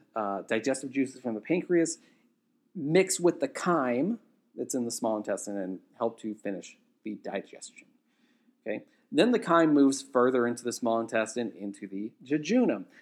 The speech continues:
The jejunum is where the majority of digest-, or, uh, absorption, excuse me, absorption takes place.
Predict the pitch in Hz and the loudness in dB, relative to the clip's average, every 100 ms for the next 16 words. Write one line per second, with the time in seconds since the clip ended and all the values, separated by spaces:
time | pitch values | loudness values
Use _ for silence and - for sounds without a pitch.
0 | _ 165 160 190 165 302 392 175 127 233 | _ 0 2 0 2 2 4 4 4 2
1 | 269 _ _ _ _ _ - 185 202 143 | -2 _ _ _ _ _ 0 4 4 4
2 | 151 151 147 143 127 127 147 185 233 226 | 6 8 6 4 2 2 4 6 4 2
3 | 226 220 - 127 131 131 - 113 95 98 | -2 -2 -2 2 2 0 -4 -4 -4 -8
4 | - 196 202 - 131 120 107 87 - 131 | -2 2 2 2 4 4 4 0 -4 2
5 | 135 226 - 151 185 214 _ _ - - | 8 8 8 4 4 0 _ _ -14 -8
6 | 127 120 135 - 139 135 135 180 208 - | -4 -2 0 0 0 0 4 6 6 4
7 | 139 131 180 - _ _ _ - 123 123 | 2 2 0 -4 _ _ _ -4 -2 -2
8 | - - 190 131 - - | -8 -4 0 0 -2 -8